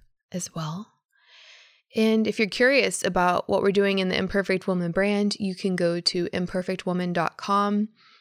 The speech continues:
Right now, I'm teaching Messaging Mastery, and that's a program from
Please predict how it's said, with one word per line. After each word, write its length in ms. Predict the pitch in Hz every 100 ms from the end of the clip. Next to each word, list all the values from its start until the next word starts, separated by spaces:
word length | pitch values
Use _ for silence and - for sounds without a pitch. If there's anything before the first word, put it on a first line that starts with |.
| _
Right 180 | 190 190
now, 320 | 185 185 185
I'm 200 | - 180
teaching 580 | 175 185 - 175 175 175 -
Messaging 760 | 175 170 - 165 170 165 165 -
Mastery, 800 | 175 160 180 - 214 220 254 302 - - - - _
and 440 | 190 180 175 175 170
that's 560 | - 185 175 170 - -
a 60 | 175
program 640 | - 185 175 180 175 175
from 460 | 170 185 170 170